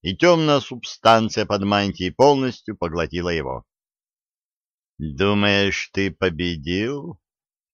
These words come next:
Огненный взгляд прожег Арчибальда из сгустка тьмы. Магический кокон затрещал по всем швам, и это послужило сигналом к паническому бегству.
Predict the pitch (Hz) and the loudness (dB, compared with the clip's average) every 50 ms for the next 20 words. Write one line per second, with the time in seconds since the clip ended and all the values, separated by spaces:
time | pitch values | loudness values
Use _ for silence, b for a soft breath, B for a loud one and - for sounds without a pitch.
0 | _ - 85 98 104 87 90 98 98 98 87 76 71 76 90 95 101 104 101 95 | _ 2 2 2 2 2 0 -2 -2 -2 -2 -4 -4 -4 0 2 4 4 4 2
1 | - - 82 87 90 - 98 101 98 - 90 90 73 - - - 71 87 101 104 | 0 -4 -4 -2 -2 0 0 0 0 0 -2 -4 -4 -4 -12 -6 0 4 4 4
2 | 104 101 92 80 87 87 80 73 69 67 67 85 85 - _ _ - - 87 78 | 4 2 0 -2 -4 -4 -4 -6 -12 -12 -12 -12 -14 -14 _ _ -16 -12 -12 -12
3 | _ - 71 73 76 71 - _ _ _ _ _ _ _ _ _ _ _ _ _ | _ -10 -10 -8 -8 -8 -10 _ _ _ _ _ _ _ _ _ _ _ _ _
4 | _ _ _ _ _ _ _ _ - - 90 107 113 120 135 127 120 127 117 - | _ _ _ _ _ _ _ _ -6 -2 0 0 2 2 0 0 0 -2 -4 -4
5 | - - 113 104 - 117 120 113 - 113 107 104 85 98 101 - - 92 98 90 | -4 -6 -6 -4 0 2 2 2 2 0 0 0 0 -2 -4 -4 -4 -6 -4 -4
6 | - - - - 110 110 104 95 - - 87 - - 95 101 98 90 - - - | -4 -4 -2 2 2 2 2 2 0 -6 -8 -6 -6 -6 -6 -6 -6 -8 -10 -6
7 | 90 98 104 107 104 98 87 76 67 _ _ _ _ _ _ _ _ _ _ _ | -2 0 2 2 2 2 -2 -4 -6 _ _ _ _ _ _ _ _ _ _ _
8 | _ _ - 95 117 147 170 185 180 - - 165 165 160 - - 104 98 - - | _ _ 0 4 6 8 8 6 6 6 6 6 6 6 4 2 -2 -2 -2 -2
9 | 85 82 78 113 110 101 92 - - 76 71 90 123 156 160 151 147 147 151 - | -4 -4 -2 0 0 0 0 -2 -4 -6 -2 2 4 6 6 6 4 0 -2 -8
10 | - - 69 71 92 107 - - - 101 - - - - 85 82 80 65 90 95 | -6 -6 -4 -2 -2 -2 -2 -4 -6 -8 -8 -8 -12 -10 -8 -6 -2 0 0 0
11 | 87 - - - - 64 60 - | 0 -2 -10 -20 -20 -18 -20 -20